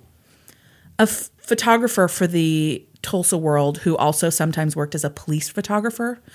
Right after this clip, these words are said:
photographing crime scenes, would later recall how striking the scene was. Here he was in this beautiful camp surrounded by nature with the sound of singing scouts in the background 'cause the girls were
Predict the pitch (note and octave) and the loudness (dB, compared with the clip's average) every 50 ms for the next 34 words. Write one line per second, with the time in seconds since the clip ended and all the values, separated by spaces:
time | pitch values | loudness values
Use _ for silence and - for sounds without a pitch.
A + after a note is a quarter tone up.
0 | - - - - - - E3+ E3 E3 E3 D#3 D3+ - E3 D#3 D#3 D3+ - - D3+ | -20 -20 -20 -8 -2 0 0 0 2 0 0 0 0 -2 -2 -2 -4 -2 -2 -2
1 | D3 D3 D#3 D#3+ - - G3+ G3+ G#3 A3+ A3+ - F3+ E3 F3+ E3 E3 E3+ E3 E3 | 0 0 0 0 0 0 0 0 0 -2 -2 -2 -4 -2 -2 -2 -2 0 -2 -4
2 | D#3+ - - D#3+ D#3+ - - D#3 D#3+ - - - - D3 C#3+ D3 D3 - D#3 - | -4 -6 -8 -8 -6 -4 -6 -6 -4 -4 -6 -6 -4 -4 -4 -4 -6 -8 -8 -8
3 | - F#3+ F3+ F#3 - E3 - - - C#3+ C#3+ - - - - - - - - - | -8 -8 -8 -4 -4 -4 -4 -4 -4 -4 -6 -6 -8 -12 -12 -10 -10 -10 -10 -12
4 | - - - - - _ - A3+ A3+ A3 A3 A3+ A3 G3+ F3+ E3 D#3+ D#3+ - D#3 | -16 -20 -20 -20 -20 _ 2 4 4 6 6 4 4 4 2 2 2 0 -2 -2
5 | E3+ E3 D#3+ D#3 - D#3+ - - E3 E3+ F3 G3 F#3+ - - G3 F#3+ F#3+ - - | -2 -2 -2 -4 -8 -10 -10 -6 -2 0 0 0 0 -2 -4 -4 -4 -6 -6 -6
6 | D3+ C3+ B2+ B2 - - - F3 D#3 D#3 D3+ D3+ D#3+ E3+ D#3+ E3+ E3 D#3+ D3+ C#3+ | -6 -6 -6 -4 -2 -2 -2 -2 -2 -2 -2 -2 -2 -2 -2 -2 -2 -2 -2 -4
7 | C#3+ - - C#3+ C#3 C#3+ - - - - - - _ F#3+ G3+ G3+ G3+ G3 F#3 - | -4 -4 -6 -6 -6 -6 -10 -18 -20 -20 -20 -6 _ 2 2 4 4 0 2 2
8 | - E3+ E3 F3 F3+ F3 D#3+ - - - - - F3+ F3 F3+ F3 F3+ F3+ F3+ - | 2 2 0 0 0 0 0 0 0 0 2 2 2 2 2 2 2 2 0 0
9 | - - D#3 D3 C3+ C#3 - - - D#3+ D#3 D3 C#3+ C#3 C#3 D3 - C#3 B2+ - | 0 0 0 -2 -2 -2 -4 -4 -4 -4 -2 -2 -2 -4 -4 -6 -8 -10 -10 -10
10 | D3+ - D#3 D#3 - D#3+ D3+ - E3 E3+ F3+ F3+ F3+ - F#3+ - | -10 -10 -10 -8 -8 -8 -8 -6 -6 -4 -4 -4 -4 -4 -6 -8